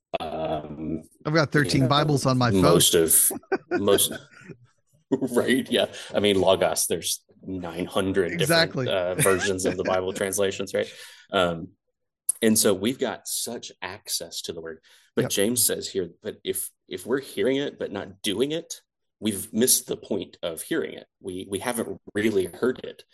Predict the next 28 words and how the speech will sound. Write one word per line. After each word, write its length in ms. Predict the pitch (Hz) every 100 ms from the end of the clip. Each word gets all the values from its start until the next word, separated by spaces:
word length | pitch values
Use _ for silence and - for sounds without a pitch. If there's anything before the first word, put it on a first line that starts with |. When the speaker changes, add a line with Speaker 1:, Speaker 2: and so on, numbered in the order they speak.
| - - -
Speaker 1:
in 140 | 85
fact, 380 | 90 85 - -
is 200 | 101 85
what 120 | 90 87
he 60 |
says, 300 | - 82 82 90
if 260 | 95 -
we're 120 | 95 85
not 400 | 85 82 - - - _ _ 95 92
doing 640 | 98 95 92 85 85 87 - _ - - -
what 320 | 87 87 82
it 160 | -
says. 640 | - - 82 - - - - _
So 300 | - 87 82
that's, 440 | 85 95 - - - 92
that's 280 | 117 123 -
the, 240 | 107 95 -
that's 200 | 110 -
the 120 | 101
real 380 | 92 95 95 92
step 340 | - 87 85 -
into 560 | 90 87 - 90 85 - _ _ -
discipleship 800 | 87 - 87 - 90 - 82 -
is, 340 | 80 - - -
is 220 | 82 -
going 460 | 101 85 82 82 -
to 100 | -
do 640 | 82 82 107 92 82 78